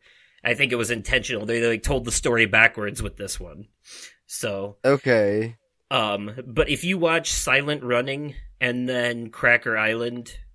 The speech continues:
Speaker 1: in that order, they tell a story, and it's, I, it's a really good one. They're both great songs, but Silent Running is, I'm, I'm gonna have to, I'm gonna have to send it to you after this, man. That's,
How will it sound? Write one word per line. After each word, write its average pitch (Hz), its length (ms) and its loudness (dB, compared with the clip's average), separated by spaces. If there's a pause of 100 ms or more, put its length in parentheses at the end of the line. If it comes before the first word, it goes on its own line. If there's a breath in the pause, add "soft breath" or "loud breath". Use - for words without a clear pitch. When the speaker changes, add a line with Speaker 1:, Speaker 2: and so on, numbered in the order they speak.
(460)
Speaker 1:
in 127 240 0
that 113 240 2
order, 123 460 0 (340 loud breath)
they 120 280 2
tell 113 200 -2
a 95 60 0
story, 92 600 -8 (200)
and 104 220 -6
it's, 104 240 -8
I, 117 60 0 (100)
it's 123 180 -4
a 123 80 -6
really 117 220 -4
good 110 240 -4
one. 110 160 -2
They're 160 100 4
both 196 280 0
great 139 240 -2
songs, 127 380 -2
but 113 180 -10
Silent 117 340 -2
Running 107 360 -8
is, 98 360 -10 (760 soft breath)
I'm, 120 160 0
I'm 135 100 0
gonna 147 120 4
have 131 160 4
to, 127 140 2
I'm 135 100 2
gonna 147 100 2
have 135 120 0
to 120 80 -4
send 110 280 -4
it 101 100 -12
to 117 100 -6
you 104 140 -4
after 104 300 -6
this, 101 320 -6
man. 101 240 -8
That's, 107 260 -8